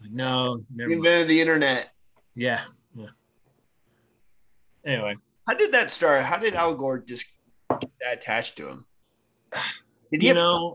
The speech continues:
Speaker 2: anything to do with the internet?
Speaker 1: Yeah, so, hey, so this is neutral, non-political. I don't
Speaker 2: Quick
Speaker 1: like
Speaker 2: aside, quick aside.
Speaker 1: I don't
Speaker 2: I
Speaker 1: like any politicians, right? But he, all he said was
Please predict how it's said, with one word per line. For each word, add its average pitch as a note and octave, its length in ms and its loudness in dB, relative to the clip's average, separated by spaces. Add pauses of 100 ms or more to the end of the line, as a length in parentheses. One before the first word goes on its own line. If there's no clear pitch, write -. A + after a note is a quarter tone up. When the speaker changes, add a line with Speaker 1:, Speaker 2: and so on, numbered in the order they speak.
Speaker 2:
anything A3+ 420 2
to A3 60 2
do E3 180 2
with F#3 140 4
the B2+ 100 -4
internet? E3+ 460 0 (420)
Speaker 1:
Yeah, D3+ 460 6
so, G3 380 2
hey, D#3 200 2
so D3 380 2 (600)
this G3 200 2
is F3 120 0
neutral, D#3+ 440 2
non-political. A#2+ 680 -4
I A#2+ 100 -2
don't B2 120 -4
Speaker 2:
Quick F#3+ 240 4
Speaker 1:
like G#3 60 -6
Speaker 2:
aside, C3+ 600 4
quick F3+ 200 -6
aside. A#2+ 600 -2
Speaker 1:
I C3+ 40 -2
don't C3+ 240 0
Speaker 2:
I - 20 -10 (180)
Speaker 1:
like G#2+ 120 -6 (420)
any A2 220 -4
politicians, A2+ 880 -8
right? A2+ 260 -8 (160)
But A#2+ 320 -2 (1160)
he, F#3+ 680 0 (280)
all F3 180 0
he F3+ 160 -4
said C3+ 560 -2
was G#2+ 840 -8